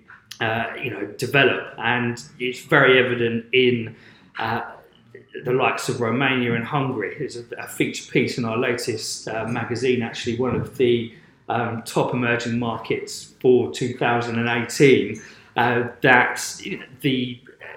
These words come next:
standard of living is increasing. So, you know, where their population was falling, uh, you know, that's starting to slow now, and people are actually looking at staying in these countries with the newfound opportunities,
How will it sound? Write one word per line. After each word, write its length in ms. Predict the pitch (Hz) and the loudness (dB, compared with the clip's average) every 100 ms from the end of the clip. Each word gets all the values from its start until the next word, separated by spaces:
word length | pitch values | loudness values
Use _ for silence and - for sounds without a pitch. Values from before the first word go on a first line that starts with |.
| - | -10
standard 460 | - - 156 131 135 | -2 6 6 6 6
of 40 | |
living 320 | 147 147 117 117 | 6 6 4 2
is 120 | 120 | -4
increasing. 680 | 120 - 151 151 - 104 | -6 4 6 6 4 0
So, 540 | - - 135 127 123 123 - - - - | -2 0 4 6 4 2 -10 -18 -20 -6
you 60 | |
know, 80 | 120 | -2
where 160 | 131 151 | 4 4
their 160 | 131 | 4
population 640 | - - 135 143 151 - 117 | 0 -2 2 4 6 4 0
was 180 | 110 - | -2 -6
falling, 720 | - 156 143 139 135 135 - | 0 4 8 8 8 4 -2
uh, 360 | 120 120 95 - - | -4 -2 -4 -6 -10
you 100 | 120 | -6
know, 160 | 110 | -4
that's 260 | 131 143 - | -2 -2 -2
starting 560 | - - 131 127 127 117 | -4 0 0 0 -4 -6
to 100 | 117 | -6
slow 460 | - - 139 131 | -4 0 2 2
now, 240 | 120 113 120 | 2 -2 -4
and 120 | 123 | -2
people 360 | 151 139 139 | -2 0 2
are 120 | 123 127 | 2 0
actually 280 | - 123 | -2 -6
looking 400 | 127 131 - 127 | -4 -4 -4 -6
at 300 | 120 113 104 | -6 -8 -12
staying 400 | - - 156 147 | -6 2 2 4
in 80 | 131 | 0
these 200 | 117 - | -2 -4
countries 440 | - 123 - 120 - | -4 -4 -4 -6 -6
with 120 | 123 | -6
the 60 | |
newfound 640 | 123 139 131 123 - 123 123 | -2 0 0 -2 -2 0 0
opportunities, 960 | 110 - 151 139 131 120 110 110 - | -2 2 4 4 2 0 0 -4 -8